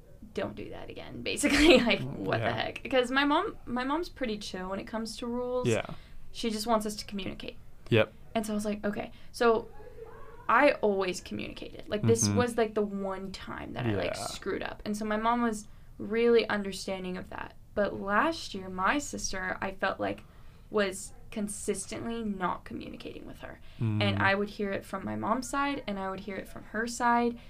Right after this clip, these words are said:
Speaker 1: And it drove me insane. I was like,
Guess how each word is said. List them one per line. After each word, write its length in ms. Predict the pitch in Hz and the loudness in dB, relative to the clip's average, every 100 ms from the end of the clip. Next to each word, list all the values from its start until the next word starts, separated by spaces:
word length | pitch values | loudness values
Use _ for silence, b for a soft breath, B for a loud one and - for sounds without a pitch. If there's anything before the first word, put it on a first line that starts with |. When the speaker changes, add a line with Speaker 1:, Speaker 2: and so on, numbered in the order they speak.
| B B B - | B B B 0
Speaker 1:
And 600 | 208 202 196 190 190 - - - - - | 4 4 2 0 -4 -10 -12 -16 -6 -2
it 180 | 214 | -2
drove 440 | 208 202 196 196 240 | -2 0 4 4 2
me 220 | 254 214 | -2 -2
insane. 720 | 185 180 - - - - - - | -2 -4 -6 -10 -10 -12 -14 -4
I 60 | 220 | 0
was 140 | 208 | 2
like, 240 | 214 196 | 4 2